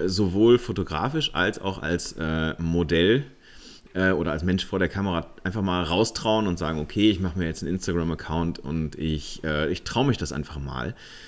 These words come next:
Und, ähm, eine dieser Personen, äh, war, beziehungsweise ist die wunderbare Sarah Schweikart. Liebe Grüße hier an der Stelle nach Essen. Und, ähm, die Sarah hat, äh, nach, äh,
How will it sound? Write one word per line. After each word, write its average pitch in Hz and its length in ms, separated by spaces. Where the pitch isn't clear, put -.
Und, 101 640
ähm, 90 600
eine 120 460
dieser 95 680
Personen, 92 720
äh, 80 300
war, 104 320
beziehungsweise 82 380
ist - 300
die 90 200
wunderbare 76 640
Sarah 73 360
Schweikart. - 840
Liebe 104 260
Grüße 107 360
hier 78 160
an 73 80
der 76 100
Stelle 80 200
nach 76 200
Essen. 123 360
Und, 98 600
ähm, 92 500
die 95 340
Sarah 98 560
hat, 104 280
äh, 92 280
nach, 90 380
äh, 82 300